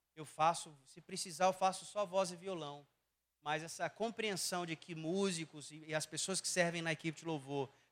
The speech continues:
têm um lado humano que nós temos que compreender e que a adoração não necessariamente precisa de todos os instrumentos e precisa nem de música, na verdade, pra acontecer, não é? Então,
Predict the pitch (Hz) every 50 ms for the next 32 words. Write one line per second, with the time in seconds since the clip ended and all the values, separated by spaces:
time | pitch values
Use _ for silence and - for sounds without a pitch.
0 | _ _ 185 196 208 196 185 185 190 190 180 196 180 165 156 151 156 170 185 196
1 | 190 170 147 139 - 165 156 156 151 - - - 185 208 262 247 196 - - -
2 | 180 165 139 131 113 - _ _ _ _ _ _ _ - 180 175 156 - 160 156
3 | 143 131 127 151 180 202 208 180 135 - - - _ _ _ - 160 - - 170
4 | 165 156 151 147 170 170 170 160 160 - - 294 294 294 285 277 247 214 233 277
5 | 285 240 214 - 226 202 - - 196 190 180 170 160 170 170 175 170 - - -
6 | - 151 - - - - - 175 180 220 233 185 151 143 139 123 113 104 - _
7 | _ _ _ _ _ _ - 131 160 170 160 151 135 - - - - 196 208 233
8 | 254 247 240 220 190 170 143 143 139 151 170 156 - - 165 139 127 131 143 160
9 | 175 165 160 143 - 143 139 - 165 165 151 - - - - 269 311 262 294 247
10 | 226 294 339 359 381 349 320 214 202 220 233 185 156 147 - 139 139 139 139 139
11 | 131 123 117 113 - - _ _ _ _ - 156 151 - 151 143 135 143 131 -
12 | - - 131 117 113 113 - _ _ _ 127 131 139 151 156 147 - - 190 202
13 | 220 233